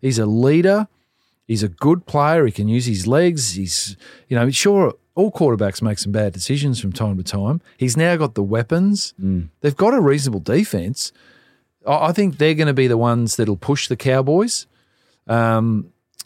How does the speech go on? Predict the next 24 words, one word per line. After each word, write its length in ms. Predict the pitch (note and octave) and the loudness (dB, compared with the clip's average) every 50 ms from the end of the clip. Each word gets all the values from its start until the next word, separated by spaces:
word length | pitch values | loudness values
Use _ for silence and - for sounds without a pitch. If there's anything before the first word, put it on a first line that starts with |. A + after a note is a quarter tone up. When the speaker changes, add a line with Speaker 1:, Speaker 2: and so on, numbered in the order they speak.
| _ - - | _ -16 -12
Speaker 1:
as 100 | A2 - | -8 -2
far 120 | - C3+ C#3 | 0 0 2
as 100 | B2 G#2+ | 2 2
the 60 | G#2+ | 0
other 320 | G#2+ A2 A#2 A#2 G#2+ G2 A2+ - _ _ | 0 2 0 0 -2 -4 -8 -14 _ _
guys 280 | - G#2 G2+ G2 F#2+ - | -6 -4 -4 -4 -4 -6
go, 400 | - G#2 G#2 G2+ G2+ G2 F#2+ F2+ - _ _ _ _ _ | -4 -2 -2 0 0 -2 -4 -6 -8 _ _ _ _ _
Speaker 2:
Yeah, 160 | - A#2 A2 G#2+ G#2 | 0 0 2 2 2
Speaker 1:
yeah. 80 | G2+ A2 | 2 2
Speaker 2:
I 40 | B2 | 2
wouldn't 200 | C3+ C3+ B2 B2 | 2 2 2 2
even 160 | A2+ A2+ A2 A2 | 2 2 2 0
bother, 200 | A2+ A2 A2+ - | 2 2 2 2
I 80 | A2+ | 0
wouldn't 240 | - B2 C3+ C3 C3+ | 0 0 0 0 2
even 380 | B2 A2+ A#2 A2+ A2 E2 C2+ G2+ | 2 2 2 2 0 0 0 0
waste 340 | A#2 B2 B2 A#2+ - - - | 0 2 2 0 0 0 -2
your 80 | A2+ | -2
breath 460 | F#2+ - A2+ A#2+ C#3+ C#3+ A#2 - - | 0 2 2 2 2 2 0 0 -2
on 100 | - B2+ | 0 0
the 80 | B2 A#2+ | 2 2
other 160 | A#2 B2+ C3 | 4 2 2
two. 300 | A#2 - C#3 B2 A#2+ A#2 - - - - - - - _ _ _ _ | 2 2 2 2 2 2 0 -4 -10 -20 -20 -20 -20 _ _ _ _
<laughs> 0 | _ | _